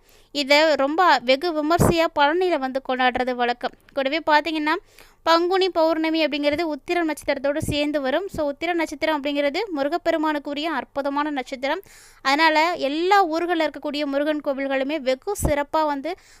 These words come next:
பூஜைகள்லாம் வந்து நடத்துவாங்க. So, போய் பூஜைகள்லாம் கலந்துக்கோங்க. ஒருவேளை பூஜைக்கு போக முடியல அப்படின்னா, பூஜைக்கான பொருட்களை கூட நீங்க வாங்கி கொடுக்கலாம். ஏதாவது ஒரு தான தர்மங்கள் வந்து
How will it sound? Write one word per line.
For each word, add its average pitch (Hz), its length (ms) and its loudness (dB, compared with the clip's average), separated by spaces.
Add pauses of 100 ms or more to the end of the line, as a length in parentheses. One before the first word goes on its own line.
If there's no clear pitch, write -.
(120)
பூஜைகள்லாம் 294 600 0
வந்து 269 200 -4
நடத்துவாங்க. 262 500 -2 (340)
So, 311 180 0
போய் 311 280 4
பூஜைகள்லாம் 302 540 2
கலந்துக்கோங்க. 302 720 0
ஒருவேளை 285 360 2 (100)
பூஜைக்கு 302 340 -4
போக 302 260 0
முடியல 285 140 -2
அப்படின்னா, 285 480 0 (100)
பூஜைக்கான 294 400 0
பொருட்களை 285 460 0
கூட 277 160 0
நீங்க 277 220 -4
வாங்கி 254 220 -4
கொடுக்கலாம். 262 480 -2 (400)
ஏதாவது 339 480 4
ஒரு 330 280 0
தான 285 340 0
தர்மங்கள் 294 460 0
வந்து 277 240 -2